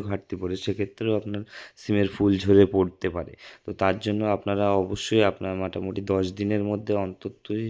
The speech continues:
আহ, সময় করে একবারই আপনারা গাছে স্প্রে করবেন। যে কোনো আপনার মানে পিজিআর গ্রুপের অনুখাদ্য, যেমন আপনার, আহ, বায়োস্টেট কোম্পানি বায়োজাইম ক্রপ প্লাস, অথবা পিআই এর বায়োভিটা এক্স, অথবা আপনার ক্রপ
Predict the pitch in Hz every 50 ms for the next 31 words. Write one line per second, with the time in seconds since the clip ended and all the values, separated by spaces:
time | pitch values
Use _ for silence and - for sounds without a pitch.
0 | 113 - _ _ - 98 98 98 95 95 98 98 - - - 95 95 101 98 98
1 | - - 104 101 101 95 87 87 90 92 98 98 98 101 98 - - 98 95 95
2 | 101 92 95 92 87 - - 107 101 95 - - - 101 101 98 98 98 92 87
3 | 85 90 92 - - - - - - _ - 98 92 98 98 98 95 110 107 110
4 | 110 107 104 101 - - 98 101 101 101 101 98 98 98 95 95 95 92 95 -
5 | - 101 98 95 101 104 107 107 104 98 98 98 98 98 101 107 104 104 101 98
6 | 98 98 95 - 101 98 104 107 101 95 95 98 95 95 95 98 98 95 92 -
7 | - 95 95 95 95 90 - _ - - - - _ - - 101 98 95 95 95
8 | 95 92 92 90 90 87 - _ _ _ _ - 90 95 98 98 95 95 - -
9 | 104 98 - - - 101 98 95 - 101 98 98 95 95 90 90 90 87 92 95
10 | 92 92 90 - - 90 95 92 - _ - 95 92 92 92 92 - - - -
11 | - - _ - 95 95 - 98 92 95 95 92 - - 95 92 95 95 95 95
12 | 95 92 90 90 92 90 92 98 98 98 101 98 - 98 95 92 92 92 92 92
13 | 92 - - - _ - - - _ - - 98 - 104 95 98 98 98 95 95
14 | - 98 95 95 _ - 95 98 98